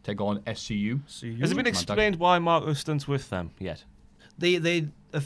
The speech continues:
Speaker 2: I think they became the official friends. They, they have filled the gap, but they never explained why. Ju-, they just took him under their wing.
Speaker 3: Oh.
Speaker 2: Yeah.
Speaker 1: I didn't realise they could save money by having Marco Stunt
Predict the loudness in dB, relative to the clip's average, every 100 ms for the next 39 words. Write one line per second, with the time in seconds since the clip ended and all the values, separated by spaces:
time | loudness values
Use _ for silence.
0 | -4 -4 0 0 2 0 0 -2 2 4
1 | 2 2 0 0 0 -2 0 -2 -2 -4
2 | -4 -4 -2 0 4 4 4 2 -2 -2
3 | -4 -6 -10 _ -20 _ _ -2 0 2
4 | 2 2 2 0 -2 0 -2 -6 -14 -16
5 | -4 2 4 2 0 -4 -2 0 0 0
6 | 0 0 -2 -4 -6 -6 -8 -12 _ _
7 | -6 -4 -6 -16 -20 -20 _ -14 -12 -14
8 | -20 -20 _ -2 0 4 4 4 0 -4
9 | 0 0 0 -2 -2 -4 -10 -12 -2 0
10 | 0 -2 -4 -6 -14 _ -2 -2 0 -4
11 | -2 -2 -2